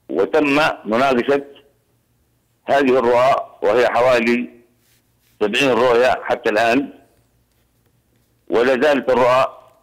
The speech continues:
تصلنا مستمرة. وفي نفس الوقت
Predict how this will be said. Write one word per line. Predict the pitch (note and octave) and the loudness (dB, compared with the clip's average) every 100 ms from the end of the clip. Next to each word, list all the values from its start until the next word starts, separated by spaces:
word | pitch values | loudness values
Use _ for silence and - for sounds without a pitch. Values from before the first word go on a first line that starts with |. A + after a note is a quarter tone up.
| _ | _
تصلنا | G2 C3 A#2+ A#2 C3 - - _ _ _ _ _ _ _ - | -4 -2 0 0 -2 -8 -20 _ _ _ _ _ _ _ -14
مستمرة. | F#2 A#2 B2+ A#2+ D3 - - _ _ _ _ _ _ _ _ _ _ _ _ - | -4 0 2 2 0 -2 -12 _ _ _ _ _ _ _ _ _ _ _ _ -4
وفي | E2+ F#2+ | -2 0
نفس | B2 C#3 C3+ | 0 -2 -2
الوقت | C3 B2+ C3+ D3+ | 0 0 0 -2